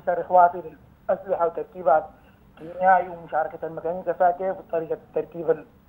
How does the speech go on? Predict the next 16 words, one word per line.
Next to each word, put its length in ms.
الأسلحة. 520
وبالنسبة 380
لهندسة 480
النسيج 320
برضو 240
كان 140
عندهم 280
مشاريع 400
يعني 200
كبيرة 300
جدًا، 380
مثلًا 340
في 60
مشروع 420
لتصفية 800
ال-، 500